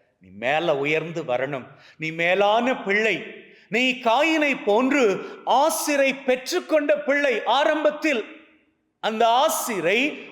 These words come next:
அருளை காயினை போன்று இழந்து விடாதே. அப்படி இழந்து போனால் உன்னுடைய வாழ்க்கை மீண்டும் மீண்டும் சாபத்திற்குள் தள்ளப்பட்டு விடும். அந்த நிலை வேண்டாம். நீ கீழானவன் கிடையாது, மேலானவன்.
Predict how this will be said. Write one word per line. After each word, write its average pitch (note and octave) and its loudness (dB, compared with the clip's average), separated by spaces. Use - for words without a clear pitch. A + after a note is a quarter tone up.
அருளை G#3+ 2
காயினை G#3+ -2
போன்று D3+ -8
இழந்து E3+ -6
விடாதே. A#2 -16
அப்படி D3 -8
இழந்து G#3+ -2
போனால் C3 -4
உன்னுடைய C#3+ -6
வாழ்க்கை D#3+ -10
மீண்டும் G#3 -12
மீண்டும் B2 -16
சாபத்திற்குள் C3+ -16
தள்ளப்பட்டு A2 -20
விடும். F#2+ -18
அந்த G#2+ -18
நிலை G2 -18
வேண்டாம். F#2+ -16
நீ A2 -20
கீழானவன் A#2+ -8
கிடையாது, F#2+ -14
மேலானவன். G#2 -6